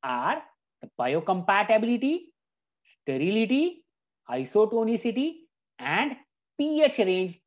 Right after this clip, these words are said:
near to neutral. They can be aerosolized as a suspension or loaded on carriers to convert them into dry powder. So this is about the lipid nanoparticles. Let us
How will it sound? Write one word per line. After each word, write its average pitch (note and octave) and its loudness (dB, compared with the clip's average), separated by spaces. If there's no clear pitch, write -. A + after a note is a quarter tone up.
near C#3+ -2
to E3 -10
neutral. G#2 -16
They B2+ -6
can A#3 0
be C#4 -2
aerosolized F3 0
as B2+ -6
a B2 -6
suspension A3+ -2
or C3+ 4
loaded A#3+ 6
on A#3+ 0
carriers E3 0
to F3+ -10
convert A3 2
them E3+ -2
into C3+ -6
dry D3 0
powder. G2+ -8
So C3+ -8
this C#3+ -10
is G3 -6
about F3+ 2
the E3+ 2
lipid A3+ 2
nanoparticles. B2 -4
Let G3 0
us C4 4